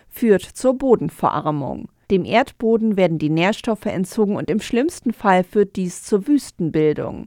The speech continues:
Wer also einen Gewinn aus der Erde erwirtschaften möchte, muss den Boden, auf dem er steht,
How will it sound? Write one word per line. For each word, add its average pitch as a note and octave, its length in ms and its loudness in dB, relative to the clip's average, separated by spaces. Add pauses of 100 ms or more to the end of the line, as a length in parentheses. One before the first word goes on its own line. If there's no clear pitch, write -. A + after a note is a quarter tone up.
Wer C#4+ 220 6
also F#3 380 0
einen E3 320 -4
Gewinn G3 400 2
aus - 200 -6
der - 140 -6
Erde B3 320 0
erwirtschaften E3 800 -2
möchte, E3 460 -2
muss G3+ 240 -2
den G#3 240 -2
Boden, G3+ 360 2
auf - 180 -2
dem D#3+ 200 -2
er - 80 -4
steht, D#3+ 480 0